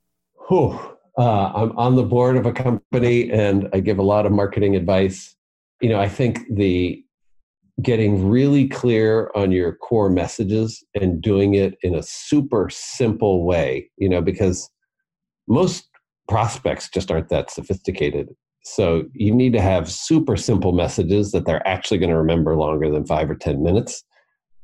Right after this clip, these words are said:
And your sales team isn't gonna be able to remember 'em if they're more complicated than that anyway. So getting to that kind of level of simplicity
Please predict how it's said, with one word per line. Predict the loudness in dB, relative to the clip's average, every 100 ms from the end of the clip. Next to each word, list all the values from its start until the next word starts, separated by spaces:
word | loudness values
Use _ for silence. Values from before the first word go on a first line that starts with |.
| -2
And | 0
your | 0
sales | 0 0 0 0
team | 0 0 2
isn't | 0 0
gonna | 0 0
be | 0
able | 2 2
to | 2
remember | 2 2 2 2
'em | 0 -4 _ _
if | -2
they're | 0
more | 2 0
complicated | 0 -2 0 0 2
than | 2
that | 2 0
anyway. | 0 2 2 0 -4 -10 _ _ -20 -20 -20 -20 _
So | -2
getting | 0 2 2
to | 2
that | 2 0 -2
kind | 0 2
of |
level | 2 2 2
of | 0
simplicity | -2 -4 -2 -2 -2 0 2 0 0